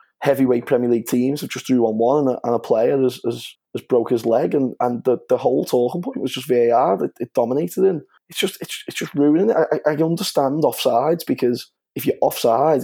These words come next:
even, like, with Firmino yesterday, you're offside. It, it doesn't matter whether it's a millimetre of an armpit, or if this technology is correct, then you're offside. But the problem is, is they're sending these decisions just to someone else. Like, there's a referee on the pitch, and I know he doesn't have the,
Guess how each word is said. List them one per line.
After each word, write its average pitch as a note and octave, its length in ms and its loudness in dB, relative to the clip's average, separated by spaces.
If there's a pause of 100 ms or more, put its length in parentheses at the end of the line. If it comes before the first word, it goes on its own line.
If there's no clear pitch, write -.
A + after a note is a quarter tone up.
even, C3 180 2
like, A#2+ 100 -2
with B2+ 140 -2
Firmino B2+ 420 0
yesterday, A#2 340 -2
you're - 160 0
offside. C3+ 600 0
It, - 160 -6
it C3+ 120 -8
doesn't D3 200 -2
matter C3+ 240 -2
whether B2+ 180 4
it's - 200 -6 (300)
a C3+ 60 0
millimetre C#3 640 2 (100)
of B2 100 0
an A#2+ 80 2
armpit, A2+ 480 -2
or C3 360 0 (100)
if - 160 -6
this D#3+ 200 -2
technology B2 520 0
is A2 80 -2
correct, B2 400 0
then B2 220 -2 (300)
you're C3 160 2
offside. C#3 520 0
But E3+ 140 0 (380)
the - 80 -10
problem F#3+ 280 0
is, E3+ 180 0
is F#3 120 0
they're - 80 -12
sending D3+ 380 -2
these G3 180 0
decisions D3 720 -2 (280)
just - 260 -6
to D3 60 -6
someone D3 400 0
else. F3+ 280 -4
Like, F3 240 -2 (200)
there's F3 120 -4
a F3 60 0
referee F3 420 0
on F#3+ 140 0
the E3+ 60 -2
pitch, - 280 -2
and F3 80 0
I D#3 60 0
know D#3 200 2
he D#3 60 0
doesn't D#3 240 -2
have C#3 140 -4
the, C3 220 2